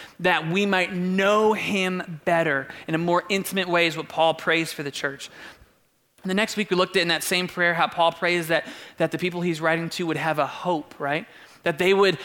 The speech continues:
they would have a perspective to see the hope to which they've been called, this great eternal hope, right? He prays that for the church, that w-, they wouldn't be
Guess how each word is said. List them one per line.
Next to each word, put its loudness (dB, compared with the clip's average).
they 4
would 4
have 2
a -2
perspective -2
to -6
see -2
the 0
hope -2
to -10
which 0
they've 2
been -2
called, 2
this -6
great 0
eternal 0
hope, -2
right? 0
He -4
prays 0
that 4
for -6
the 0
church, 2
that 2
w-, 0
they 2
wouldn't 4
be 2